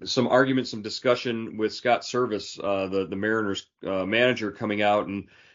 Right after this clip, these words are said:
uh, wanting pitch clock violations on, uh, Karinchak, and the home plate umpire was, was basically just not giving them.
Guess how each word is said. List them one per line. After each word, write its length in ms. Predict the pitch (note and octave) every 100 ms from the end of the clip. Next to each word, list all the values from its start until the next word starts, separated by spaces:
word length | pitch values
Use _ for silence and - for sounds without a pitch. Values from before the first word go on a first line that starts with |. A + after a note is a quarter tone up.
| _
uh, 260 | - F2+ F2
wanting 400 | F2 G#2 A#2 A2
pitch 280 | - C3+ -
clock 280 | - A#2 F#2
violations 760 | G#2+ G#2+ G#2 G#2+ G#2+ G#2+ G2+ G2
on, 440 | G2 A2 A#2 A2+ A2 _ _ _ _ -
uh, 260 | F#2 F2
Karinchak, 640 | F2 C3 C#3 A#2 A2 G2+ G2
and 120 | G2+ G2
the 40 |
home 160 | A2 A2
plate 240 | B2 A2+
umpire 380 | A2+ A2 A#2 G2+
was, 320 | G2+ F#2+ D#2
was 240 | D#2 G2
basically 480 | - - F#2+ G#2+ G2
just 140 | F#2 A2+
not 200 | G#2 -
giving 240 | A2 A2
them. 140 | D#2+